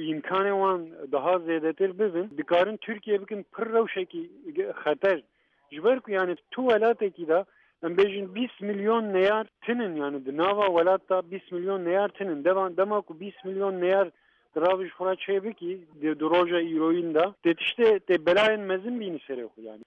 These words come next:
Tirkiye veya navîne ya jî naxwaze bivîne. Em bêjin hikûmet, e, tirekî nedî, dî ku destdarî jî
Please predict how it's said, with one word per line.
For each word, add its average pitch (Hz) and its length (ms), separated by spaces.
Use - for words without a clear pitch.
Tirkiye 226 440
veya 214 260
navîne 208 500
ya 262 180
jî 254 140
naxwaze 196 540
bivîne. 180 460
Em 160 160
bêjin 196 320
hikûmet, 196 640
e, 190 460
tirekî 220 560
nedî, 175 380
dî 208 160
ku 175 340
destdarî 180 640
jî 196 140